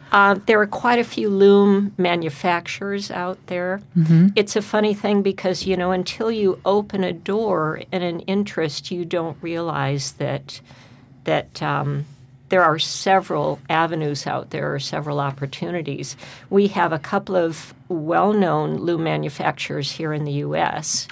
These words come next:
Speaker 2: Okay.
Speaker 1: And I have two of them from a company, uh, in Colorado.
Speaker 2: Wow.
Speaker 1: But I also have one from a company in Finland, and I have another from a company in Holland. The
Speaker 2: So what's the difference between these looms, I'm assum-, I'm assuming manual,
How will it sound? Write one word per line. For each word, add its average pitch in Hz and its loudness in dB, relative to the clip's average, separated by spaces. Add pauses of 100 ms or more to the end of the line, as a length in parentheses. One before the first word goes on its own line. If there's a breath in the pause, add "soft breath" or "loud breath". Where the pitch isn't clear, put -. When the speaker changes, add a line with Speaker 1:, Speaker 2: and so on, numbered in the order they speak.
(100)
Speaker 2:
Okay. 143 2
Speaker 1:
And - 2
I 156 2
have 151 -2
two 165 0
of 160 -2
them 147 0 (300 soft breath)
from 160 0
a 160 -2
company, 151 -4 (180)
uh, 135 -2
in 143 -2
Colorado. 151 -4 (280 soft breath)
Speaker 2:
Wow. 196 6
Speaker 1:
But 156 6
I 151 2
also 160 2
have 151 0
one 156 0
from 147 -2
a 147 -4
company 151 -6
in 139 0
Finland, 156 -4
and 147 -4
I 143 0
have 147 -4
another 147 -2
from 151 -8
a 151 -6
company 151 -6
in 147 -2
Holland. - -8 (240)
The - -16
Speaker 2:
So 294 4
what's 285 4
the 339 6
difference 240 6
between 185 8
these 175 6
looms, 165 6
I'm 143 2
assum-, 151 0
I'm 131 6
assuming 135 6
manual, 139 6